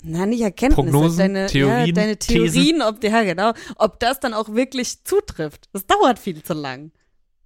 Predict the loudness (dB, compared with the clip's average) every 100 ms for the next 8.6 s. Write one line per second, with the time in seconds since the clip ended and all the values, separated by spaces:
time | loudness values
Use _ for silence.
0 | _ -6 -2 0 0 -2 -2 -2 -2 -4
1 | -6 -6 -6 -4 -2 0 2 2 2 0
2 | -2 0 0 0 0 2 2 4 2 0
3 | -2 -2 0 2 0 -2 -4 -4 -2 -2
4 | -2 -2 -4 -6 -6 -2 0 -2 -2 -6
5 | -6 -8 -8 -8 -8 -8 -6 -2 0 2
6 | 2 2 0 -2 -2 0 0 0 0 -2
7 | -2 -4 -2 -2 -2 -6 -6 -6 -8 -10
8 | -8 -6 0 0 0